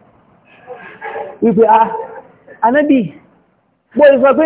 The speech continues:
ìfẹ́ Ànábì Ọlọ́run bá, inna Allaha iza harrama shay'an, harrama thamanahu." Bọ́lá bá ti pè nǹkan ní haramu, owó rẹ̀ náà nǹkan haramu ni, èyí mí kowó, tú rẹ̀.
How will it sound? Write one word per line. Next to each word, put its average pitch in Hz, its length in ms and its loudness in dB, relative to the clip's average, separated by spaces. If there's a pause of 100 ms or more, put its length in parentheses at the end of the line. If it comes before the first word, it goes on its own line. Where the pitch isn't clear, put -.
ìfẹ́ 262 200 4
Ànábì 226 260 -2
Ọlọ́run 262 340 2
bá, 208 120 4
inna 202 220 -2
Allaha 226 300 2
iza 190 200 2
harrama 185 440 2
shay'an, 254 480 2 (100)
harrama 202 420 2
thamanahu." 135 440 -2 (960)
Bọ́lá 262 200 4
bá 226 120 4
ti 190 80 -2
pè 185 140 2
nǹkan 180 200 -2
ní 240 60 -2
haramu, 180 600 2 (160)
owó 214 420 6
rẹ̀ 160 120 6
náà 202 160 4
nǹkan 170 220 2
haramu 151 360 0
ni, 117 80 -6 (440)
èyí 139 180 2
mí 196 120 2
kowó, 156 300 2 (680)
tú 185 160 2
rẹ̀. 123 120 0